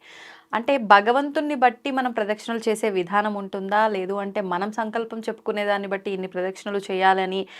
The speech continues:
మనం అనుకునే దాన్ని బట్టి ఉంటుందా, అసలు ఎలా ఉంటుంది? ఈ ప్రదక్షిణలు చేయడానికి కూడా సమయం అవసరమా, సంఖ్య అవసరమా, భగవంతుణ్ణి బట్టి మార్చే, చేసే విధానం మార్చాల్సి ఉంటుందా? మొత్తం కంప్లీట్గా ప్రదక్షిణల గురించి వివరణ కావాలి.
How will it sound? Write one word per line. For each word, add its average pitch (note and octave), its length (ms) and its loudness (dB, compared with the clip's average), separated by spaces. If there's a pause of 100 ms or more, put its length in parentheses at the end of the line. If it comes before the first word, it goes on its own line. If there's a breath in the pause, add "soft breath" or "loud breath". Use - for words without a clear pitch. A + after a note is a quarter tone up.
(200 loud breath)
మనం A3 220 2
అనుకునే B3+ 320 2
దాన్ని A3+ 240 0
బట్టి G#3 240 0
ఉంటుందా, G3+ 340 -4
అసలు G#3 280 0
ఎలా F#3+ 300 4
ఉంటుంది? F3+ 440 -2
ఈ F#3+ 180 -8
ప్రదక్షిణలు G#3+ 600 0
చేయడానికి A3 360 4
కూడా G#3 140 2
సమయం G3+ 460 0
అవసరమా, F3+ 520 -2 (300 soft breath)
సంఖ్య A3+ 420 4
అవసరమా, F#3 600 0 (360 soft breath)
భగవంతుణ్ణి C4+ 600 2
బట్టి A#3 360 -4
మార్చే, G#3 720 -2
చేసే A3+ 240 0
విధానం G#3 460 -6
మార్చాల్సి G3 540 -4
ఉంటుందా? F3 400 -6 (360 soft breath)
మొత్తం A3 280 0
కంప్లీట్గా A3 480 -2
ప్రదక్షిణల G3+ 540 -4
గురించి F#3+ 300 -10
వివరణ F#3 280 -6
కావాలి. - 420 -8